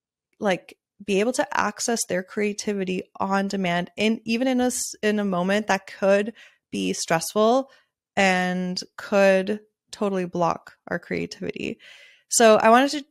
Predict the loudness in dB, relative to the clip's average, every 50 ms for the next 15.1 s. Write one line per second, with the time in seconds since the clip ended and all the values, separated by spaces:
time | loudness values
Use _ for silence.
0 | -6 -4 -2 -2 0 2 2 2 2 2 2 0 0 0 0 -2 -2 -2 0 -2
1 | 0 0 0 0 0 0 0 -2 -2 -2 -4 -4 -2 0 0 0 0 0 -4 -2
2 | 0 0 0 0 0 -2 -4 -4 -6 -4 -2 -2 -2 -2 -4 -8 _ -6 -4 -2
3 | 0 0 0 0 0 0 0 0 0 -2 -2 -2 -2 -2 -4 -4 -4 -4 -6 -6
4 | -4 -4 -2 -2 -2 -4 -4 -6 -8 -8 -4 -2 0 2 2 0 -2 -4 -6 -8
5 | -8 -8 -4 -2 -2 -2 -2 -2 -4 -4 -6 -6 -6 -8 -12 -10 -8 -6 -4 -4
6 | -4 -6 -6 -6 -4 -4 -4 -2 -2 -2 -2 -4 -2 -2 -2 -2 -2 -2 -2 -2
7 | -2 -2 -4 -4 -4 -6 -6 -4 -4 -4 -4 -2 -4 -4 -4 -6 -6 -8 -10 -12
8 | -18 -20 -20 _ _ -4 -2 0 2 2 2 0 0 -2 -4 -6 -8 -10 _ _
9 | _ _ _ -4 -2 0 0 0 0 -2 -4 -4 -6 -4 -2 -2 -2 -4 -6 -8
10 | -6 -4 -4 -2 0 -2 -2 -2 -4 -6 -6 -6 -8 -10 -8 -4 -4 -2 0 0
11 | 0 0 0 -2 -2 -2 0 0 0 -2 0 2 4 4 4 4 0 -6 -20 -20
12 | -20 -20 _ _ _ 4 4 4 4 0 -6 -10 _ _ _ _ _ _ _ -2
13 | -2 0 4 4 4 4 2 0 -2 -4 -2 -2 0 0 0 0 0 -2 -2 -4
14 | -6 -4 -4 -4 -2 -2 0 -2 -2 -2 -4 -6 -6 -4 -2 -2 -2 -2 -4 -6
15 | -6